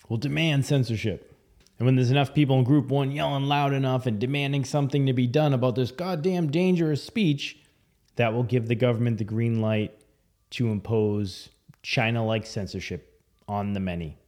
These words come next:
That, that'll be the action. The problem, "Oh, speech is so dangerous." The solution, "We need to censor, censor, censor." And then the action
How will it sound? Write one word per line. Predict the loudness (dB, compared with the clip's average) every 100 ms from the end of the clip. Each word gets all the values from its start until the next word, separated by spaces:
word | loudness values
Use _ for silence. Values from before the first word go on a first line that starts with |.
| -6
That, | -4 -2 -2
that'll | -2 0
be | 0
the | -2 -2 -2
action. | -4 -6 -10 -12 -12
The | -12
problem, | -6 -2 0 2 0 0 -2 -4
"Oh, | 0 0
speech | 0 0 0 -2
is | -4
so | -2 0
dangerous." | 0 0 0 2 4 2 -2 -12 -20 _
The | -6
solution, | -6 -4 -2 -2 -2 -4
"We | -4
need | -4 -2
to | -4
censor, | -4 -4 -4 -4
censor, | -4 -4 -6
censor." | -6 -4 -4 -4 -4 -8 -16 _ _ -6
And | -2
then | 0 0 0 -2 -6 _ _
the | 0 2
action | 2 0 -2 -2 0 -2